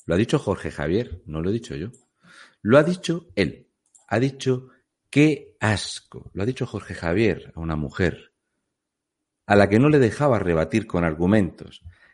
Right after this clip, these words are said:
Esto es lo que ha sacado en campaña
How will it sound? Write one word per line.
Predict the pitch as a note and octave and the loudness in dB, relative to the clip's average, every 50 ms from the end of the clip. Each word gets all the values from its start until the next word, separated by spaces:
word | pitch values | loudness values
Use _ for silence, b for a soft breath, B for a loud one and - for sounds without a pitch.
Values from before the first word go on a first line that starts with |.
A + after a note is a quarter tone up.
| b b b - | b b b 4
Esto | D#3 F3 F3 - - E3+ | 4 4 4 4 4 4
es | C#3+ - | 6 6
lo | C#3 C3 B2 | 6 6 6
que | C3+ D3 | 8 6
ha | C#3+ | 4
sacado | - C#3 B2 - D3 C#3+ C3 C3 A#2+ | 6 4 4 6 6 6 6 6 4
en | G#2+ | 2
campaña | G2+ - F#2+ F#2 F#2+ F#2 - C3 C3+ C3+ C3 C3 B2+ B2 B2 A#2 B2 | 2 2 2 2 2 2 2 2 2 2 2 2 0 0 -2 -4 -10